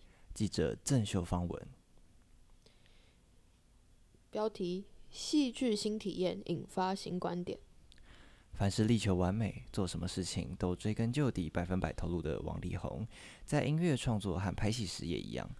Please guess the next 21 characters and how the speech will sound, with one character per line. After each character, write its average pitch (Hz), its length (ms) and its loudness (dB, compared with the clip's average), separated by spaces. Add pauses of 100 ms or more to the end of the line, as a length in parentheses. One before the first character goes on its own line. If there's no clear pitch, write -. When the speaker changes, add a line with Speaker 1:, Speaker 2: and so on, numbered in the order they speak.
(380)
Speaker 1:
为 104 100 6
了 92 140 6
能 92 120 4
有 95 140 6
更 135 260 2
好 92 220 -2
的 69 160 0
作 110 240 2
品 - 260 -2 (120)
和 90 120 0
表 - 220 -4
现， - 300 -2 (400)
每 90 160 6
一 90 40 4
次 92 300 0
他 98 180 2
都 95 180 2
用 131 220 2
尽 95 180 -2
全 - 280 -6
力， - 180 -6